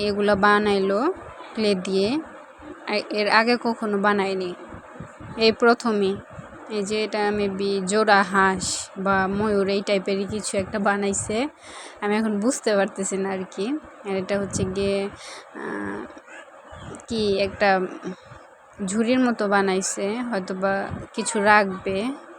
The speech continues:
বা ফুলদানিও বলা যাইতে পারে। আর এটা হচ্ছে গিয়ে ব্রেসলেট বানাইছে।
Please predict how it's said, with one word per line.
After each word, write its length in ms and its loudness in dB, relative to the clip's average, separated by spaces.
বা 260 2
ফুলদানিও 840 2
বলা 320 -2
যাইতে 360 -2
পারে। 300 -4
আর 80 -4
এটা 200 0
হচ্ছে 240 -4
গিয়ে 200 -4
ব্রেসলেট 540 -2
বানাইছে। 680 -2